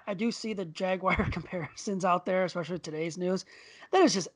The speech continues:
absolute worst case scenario for the Bears. That is something that you're gonna look back on and look at that twenty seventeen draft and be like, "Wow, we had pretty much a sixty-six, sixty, sixty-six percent chance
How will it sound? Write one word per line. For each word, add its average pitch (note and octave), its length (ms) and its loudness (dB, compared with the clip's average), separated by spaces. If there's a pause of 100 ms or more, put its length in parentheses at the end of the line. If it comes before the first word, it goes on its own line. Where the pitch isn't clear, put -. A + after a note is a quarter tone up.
absolute F#3 540 0
worst D3+ 240 -10
case D3+ 220 -12
scenario C#3 380 -10
for D3 100 -18
the C3 80 -14
Bears. B2+ 320 -12
That G3+ 260 4
is C#4 160 0
something G#3 580 0 (380)
that F3 160 -2
you're F#3+ 120 -2
gonna A3+ 140 0
look G3 320 2
back F3 320 -2
on G#3+ 320 0 (320)
and F3 180 -2
look G3+ 140 2
at A3 60 0
that F3+ 120 0
twenty G#3 720 -2
seventeen F#3+ 540 -2
draft E3 600 0
and D#3+ 300 -4
be D#3+ 140 -2
like, D#3+ 420 2 (340)
"Wow, D3 420 4 (280)
we F#3+ 220 4
had F3+ 500 6
pretty G#3+ 160 -2
much G#3 180 2
a E3+ 40 -6
sixty-six, G3+ 420 -6
sixty, - 480 -4
sixty-six D4 640 2
percent G3 460 0
chance F3+ 480 2